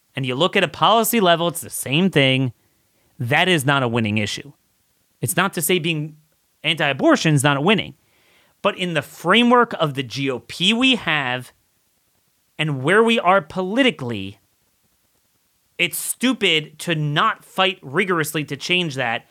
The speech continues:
but on abortion, you're gonna go all out. That's the point I contest.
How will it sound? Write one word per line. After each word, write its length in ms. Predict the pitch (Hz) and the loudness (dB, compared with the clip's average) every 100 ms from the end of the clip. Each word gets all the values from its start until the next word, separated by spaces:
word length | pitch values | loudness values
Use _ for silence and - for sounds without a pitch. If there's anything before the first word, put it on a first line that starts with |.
| _ _ _ _ | _ _ _ _
but 140 | 185 156 | 0 0
on 120 | 151 | 0
abortion, 460 | 127 220 240 - | 2 4 4 2
you're 140 | 170 143 | 0 2
gonna 140 | 147 | 2
go 180 | 135 123 | 4 4
all 180 | 120 117 | 4 2
out. 300 | 104 - _ _ _ _ 131 | 0 -6 _ _ _ _ -16
That's 500 | 120 123 220 220 - | -10 -4 -2 -4 -6
the 140 | 185 | -6
point 420 | 156 _ - 185 147 | -8 _ -6 -6 -4
I 140 | 147 160 | -4 -4
contest. 720 | 151 139 - 147 170 - - | -6 -8 -2 0 0 -2 -6